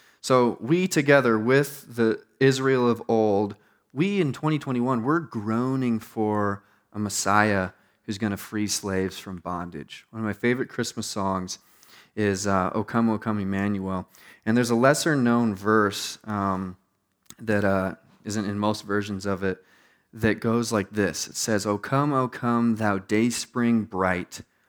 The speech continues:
pour on our souls thy healing light. Dispel the long night's lingering gloom and pierce the shadows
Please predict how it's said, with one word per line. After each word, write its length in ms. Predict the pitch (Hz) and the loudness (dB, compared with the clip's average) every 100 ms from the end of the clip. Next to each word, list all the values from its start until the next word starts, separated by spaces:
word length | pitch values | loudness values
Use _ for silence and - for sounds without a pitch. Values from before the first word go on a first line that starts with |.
| _ _ _ | _ _ _
pour 380 | - 131 143 143 | 0 4 6 4
on 140 | 127 | 4
our 160 | 120 110 | 2 2
souls 580 | - 117 110 107 107 101 | 0 0 2 2 0 -2
thy 160 | 101 | -2
healing 460 | 90 110 107 107 95 | 0 -2 -2 -2 -4
light. 420 | 87 82 92 - - _ _ _ _ _ | -4 -6 -10 -16 -16 _ _ _ _ _
Dispel 640 | - - - 131 143 147 | -6 -6 -2 0 4 4
the 140 | 147 120 | 2 2
long 480 | 110 107 113 113 104 | 2 2 2 0 0
night's 520 | 101 104 101 - - | 2 2 0 -6 -6
lingering 720 | 90 107 117 117 117 110 101 | -2 2 2 2 0 0 -2
gloom 560 | 95 98 101 101 101 101 _ _ _ - | -4 -4 -2 -4 -6 -8 _ _ _ -14
and 160 | 98 - | -12 -6
pierce 400 | 127 135 135 - | 0 2 0 -4
the 80 | |
shadows 800 | 107 - 110 107 104 95 92 85 | -4 0 2 4 4 0 -2 -8